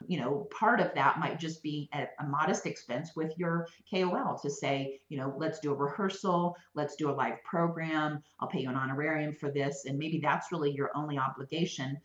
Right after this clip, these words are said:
um, in terms of hard costs. The rest of it could just be,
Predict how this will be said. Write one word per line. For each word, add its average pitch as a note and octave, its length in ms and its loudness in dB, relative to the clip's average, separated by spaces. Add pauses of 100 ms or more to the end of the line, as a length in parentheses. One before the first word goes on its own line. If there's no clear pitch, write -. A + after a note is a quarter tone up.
(240)
um, C#3 340 2
in C#3+ 140 -4
terms D3+ 320 -6
of C3 140 -2
hard D3+ 340 0
costs. - 580 0 (200)
The C#3 80 0
rest D3+ 280 2
of D3 120 0
it C#3 220 -2
could - 140 -2
just C#3 280 -4
be, C3+ 340 -4